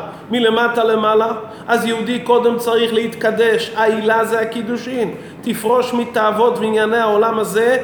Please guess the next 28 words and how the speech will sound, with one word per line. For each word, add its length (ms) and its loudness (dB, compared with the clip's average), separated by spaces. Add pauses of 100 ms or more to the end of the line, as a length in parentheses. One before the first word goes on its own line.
(220)
ורק 420 2
אז 380 4
יוכל 300 2
להתעורר 600 2
אצלך 340 -2
אהבת 600 0
השם, 440 2 (340)
כסף, 580 4 (220)
תתעורר 420 2
בכיסופים 680 -2
להשם 500 0
ועשה 320 0 (180)
טוב. 340 -2 (220)
אם 160 0
לא 180 4
תעשה 360 2
סור 320 -2
מרע, 300 4
לא 200 4
יהיה 140 2
קידושין, 840 -4 (180)
לא 180 6
יהיה 140 2
התקדשות, 640 -4
איך 160 -2
תגיע 320 4
ל"ועשה 600 2
טוב"? 280 -4